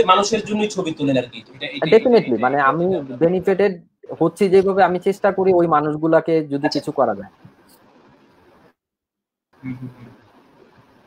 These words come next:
Speaker 1: সংক্ষিপ্ত রূপ হলো গিয়ে এই যে network build up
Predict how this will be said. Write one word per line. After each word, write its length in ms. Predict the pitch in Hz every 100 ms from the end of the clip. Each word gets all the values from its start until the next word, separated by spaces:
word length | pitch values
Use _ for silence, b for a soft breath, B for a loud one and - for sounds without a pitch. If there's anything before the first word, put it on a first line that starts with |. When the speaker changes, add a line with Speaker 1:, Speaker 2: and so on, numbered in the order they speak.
| -
Speaker 1:
সংক্ষিপ্ত 560 | 185 180 208 208 -
রূপ 360 | 202 190 185 190
হলো 200 | 190 190
গিয়ে 240 | 190 202 196
এই 280 | 180 180 156
যে 120 | 160
network 480 | 147 165 - 208 208 156
build 260 | 180 180 185
up 160 | 185